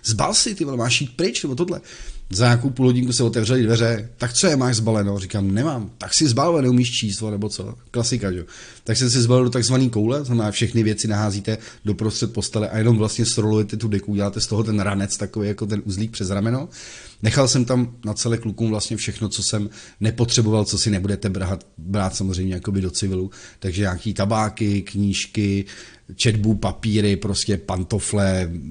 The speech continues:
ručníky, jo. Co, co vás, co jste tam vlastně jakoby mohli mít. Ono tady na tom vršku už potom šlo, že nám přišel balík i s osobníma věcma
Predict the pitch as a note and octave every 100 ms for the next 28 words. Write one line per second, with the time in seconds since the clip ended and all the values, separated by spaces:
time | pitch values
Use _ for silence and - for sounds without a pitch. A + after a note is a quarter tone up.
0 | F2+ G2+ F#2+ - G#2+ F#2+ G#2 G2+ F#2+ A#2
1 | A2+ D3+ C#3 - - G2+ F#2+ - B2 D3+
2 | C3 A#2+ A#2+ C3 A2+ A#2+ G#2+ G2 F#2+ G2
3 | F2+ G2 - - - G#2+ A#2+ A#2 A2+ A#2+
4 | G#2 - B2 A#2 G#2+ A2+ G#2+ G#2 A2 A2
5 | - A2+ G#2 A2 - - - B2 - -
6 | B2 A#2+ A#2+ A#2 G#2+ - G#2+ G#2